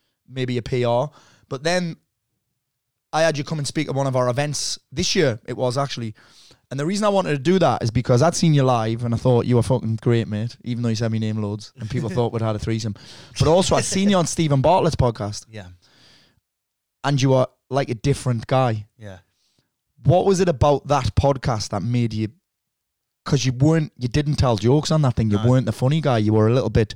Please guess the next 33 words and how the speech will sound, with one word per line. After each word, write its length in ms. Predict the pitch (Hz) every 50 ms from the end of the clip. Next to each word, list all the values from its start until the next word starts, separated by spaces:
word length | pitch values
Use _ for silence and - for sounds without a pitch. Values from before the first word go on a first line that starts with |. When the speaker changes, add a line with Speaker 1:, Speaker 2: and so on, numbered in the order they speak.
| - - - - - - - - _ - -
Speaker 1:
different. 300 | - 151 151 - 160 127
Was 120 | - 117 123
that 200 | 160 147 - -
planned? 300 | - 131 135 165 202 185
Did 100 | 170 123
he 140 | 117 147 160
ask 180 | 147 - -
you 60 | 143 135
a 40 |
certain 260 | 120 - 139 120 120 110
question? 420 | - 139 139 135 - - 160 175
'Cause 120 | - - 127
you 80 | 131
went 180 | 127 151 170 170
in 80 | 156 147
a 60 | 135
different, 260 | 123 139 120 123 117
"I've 160 | - 113 113 113
gotta," 200 | 131 127 113 - - - - - - - _ -
and 160 | 135 147 156
I 100 | 170 190
was 160 | 196 175 135
like, 100 | 135 110 104
"I've 80 | 120
gotta 180 | 110 139 139 127
have 140 | 120 120 113
Russell 240 | 120 120 - 131 120
come 160 | - 123 117
and 120 | 110 107
speak 200 | - - 127 117 98
at 60 | 101
this 140 | 107 101 110
event." 320 | 98 113 120 113 101 -